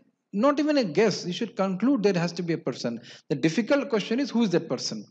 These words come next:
For that, we have to approach Bhagavad Gita. Just like to know who's my father, you have to ask me.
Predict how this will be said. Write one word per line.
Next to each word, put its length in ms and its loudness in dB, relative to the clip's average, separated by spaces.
For 160 2
that, 340 0
we 80 -4
have 140 0
to 60 -2
approach 280 -2
Bhagavad 300 -4
Gita. 260 -8
Just 260 2
like 280 0
to 80 2
know 200 2
who's 260 0
my 180 4
father, 280 0
you 100 0
have 100 -2
to 120 -6
ask 300 -2
me. 200 -8